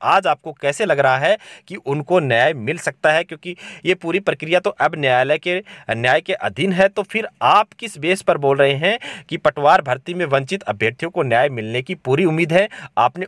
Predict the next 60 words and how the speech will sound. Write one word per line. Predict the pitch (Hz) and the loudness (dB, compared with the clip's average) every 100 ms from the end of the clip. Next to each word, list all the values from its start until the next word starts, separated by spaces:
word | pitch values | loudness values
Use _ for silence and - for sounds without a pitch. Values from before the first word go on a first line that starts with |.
| - | -10
उस | 180 160 | -6 -2
वक्त | 190 _ | -2 _
कहा | 139 120 185 | -4 0 0
था | 220 214 | 2 -2
कि | 196 180 | -2 -8
मैं | 147 | -4
ना | 135 | -2
फर्स्ट | 120 - 196 | -2 0 -2
शिफ्ट | - 208 190 | -4 -4 0
वालों | 190 | 0
के | 202 | 0
साथ | 185 190 185 | 0 0 0
हूँ, | 220 240 - - 127 | -6 -12 -20 -12 0
ना | 160 | 0
सेकंड | - 123 180 196 | 0 -6 -2 2
वालों | 190 202 | 4 2
के | 202 | 0
साथ | 196 190 202 | 0 0 -2
हूँ, | 175 | -4
ना | 127 | -4
थर्ड | - 170 | 0 -2
शिफ्ट | 180 190 | 0 2
वालों | 180 180 | 2 2
के | 180 | -2
साथ | 165 160 156 | -2 -2 -2
हूँ | 175 - | -8 -4
और | 123 | -4
ना | 120 143 | 0 0
ही | 180 | -2
फोर्थ | 214 135 165 | -6 -4 -4
शिफ्ट | - 165 | -4 0
वालों | 143 143 | 0 0
के | 139 | -2
साथ | 139 135 160 | 0 0 -2
हूँ। | 185 - - - | -12 -14 -12 0
आपने | 127 - 175 180 190 _ 127 | 2 2 -2 -6 -8 _ -6
अपने | 131 160 170 | -4 -2 2
आप | 135 131 | 2 0
को | - 160 | -6 -12
इस | 123 | -6
भर्ती | 110 110 143 | -6 -6 -2
से | 156 | -2
अलग | - 113 165 | -2 -2 0
कर | 180 160 | 0 0
लिया | 165 170 | 0 0
था | 185 214 - - 113 | 0 -2 -8 -12 -8
और | 110 | -6
बोला | 104 131 190 | 0 4 4
था | - 180 196 | 4 0 0
कि | - - 190 | -4 -14 -10
मैं | 151 156 202 202 - - | -2 0 0 -2 -12 -14
जहाँ | 107 113 156 208 | -8 0 0 2
पर | 196 165 | 0 0
दो | 160 | -4
पक्ष | 170 170 - 160 | 0 -2 -4 -4
बनते | 147 151 185 185 | -4 -2 -2 0
हैं, | 202 | 2
वहाँ | 143 135 151 | 0 0 0
पर | 175 | -2
कोई | 151 135 170 | -2 -4 -4